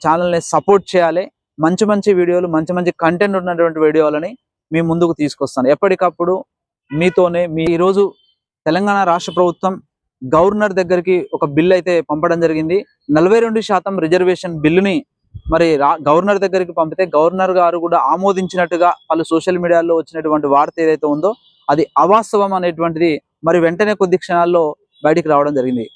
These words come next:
ఎందుకు అంటే రాజ్భవన్కి ప్రభుత్వానికి మధ్య ఉన్నటువంటి కమ్యూనికేషన్ గ్యాప్ లోపం వల్ల కొంత అసం-, అసంపూర్తి వార్త అనేటువంటిది బయటకు వచ్చింది. అసలు విషయం ఏంటంటే కొన్ని గ్రామాలను మున్సిపాలిటీలుగా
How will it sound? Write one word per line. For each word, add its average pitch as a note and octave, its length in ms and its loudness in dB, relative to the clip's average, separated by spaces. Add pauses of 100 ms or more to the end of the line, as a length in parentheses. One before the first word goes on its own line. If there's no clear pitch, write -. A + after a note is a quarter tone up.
(240)
ఎందుకు G#3+ 280 4
అంటే G#3 140 -2 (100)
రాజ్భవన్కి G3+ 580 0
ప్రభుత్వానికి F3+ 560 0
మధ్య E3+ 260 0
ఉన్నటువంటి E3+ 340 -2 (100)
కమ్యూనికేషన్ G3+ 720 0
గ్యాప్ F3+ 340 2
లోపం F3+ 300 -2
వల్ల E3+ 160 2 (500)
కొంత F3 180 0 (300)
అసం-, G#3 360 -2
అసంపూర్తి A3 560 2
వార్త F3+ 260 0
అనేటువంటిది E3 480 0 (380)
బయటకు D#3+ 260 2
వచ్చింది. C3+ 280 -4 (340)
అసలు A#3+ 260 2
విషయం A3+ 280 0
ఏంటంటే F#3 420 0 (680)
కొన్ని F#3+ 180 2 (100)
గ్రామాలను F#3+ 600 2 (140)
మున్సిపాలిటీలుగా F3+ 640 0